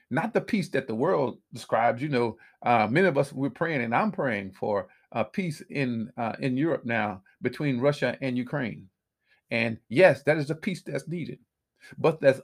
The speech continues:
also a peace in the midst of war. There's peace in the midst of chaos. God can settle your very heart, your very mind, your very na-, very, your very nature to where you're at ease. You say within yourself,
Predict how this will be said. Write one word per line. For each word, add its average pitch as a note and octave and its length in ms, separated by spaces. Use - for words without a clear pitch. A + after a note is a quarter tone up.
also G#3 500
a A2+ 80
peace - 400
in G#3 160
the G3 100
midst A3 440
of - 180
war. - 280
There's F3+ 240
peace - 420
in F#3 80
the F#3 60
midst A3 340
of - 180
chaos. C#3+ 640
God G3+ 200
can B2+ 460
settle - 480
your G#3 240
very D#3+ 300
heart, G3 420
your G3 200
very D3+ 260
mind, F#3+ 440
your F#3 120
very D3 260
na-, D3 500
very, D3+ 260
your F3 180
very D#3+ 380
nature G#3 600
to F3 80
where E3+ 220
you're G3 340
at G3+ 180
ease. A3 480
You F3 120
say - 360
within F#3+ 280
yourself, E3 480